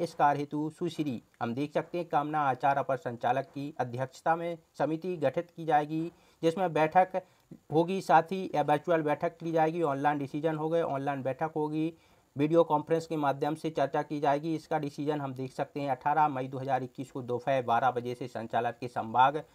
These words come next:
आयोजन की जाएगी। संचालक के संभाग में फ्रेंड्स, हम देख सकते हैं, बैठक ली जाएगी। बैठक में आयुक्त महोदय द्वारा उल्लेखित प्रकरणों की समीक्षा की जाएगी। कृपया उक्त बैठक में उपस्थित होने का जो भी फ्रेंड्स है,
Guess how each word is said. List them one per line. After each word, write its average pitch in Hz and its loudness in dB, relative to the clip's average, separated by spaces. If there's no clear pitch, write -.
आयोजन 151 6
की 165 -6
जाएगी। 156 4
संचालक 143 0
के 156 -4
संभाग 143 0
में 151 -4
फ्रेंड्स, 160 2
हम 160 0
देख 143 -2
सकते - -4
हैं, 156 -4
बैठक 143 -2
ली 147 -6
जाएगी। 147 0
बैठक 139 0
में 175 -4
आयुक्त 156 0
महोदय 143 0
द्वारा 143 4
उल्लेखित 135 -4
प्रकरणों 139 -4
की 143 -8
समीक्षा 131 -8
की 143 -8
जाएगी। 139 -2
कृपया 170 4
उक्त 175 2
बैठक 160 -2
में 170 -2
उपस्थित 160 -4
होने 151 -6
का 151 -2
जो 143 -4
भी 165 -6
फ्रेंड्स 147 -4
है, 147 -2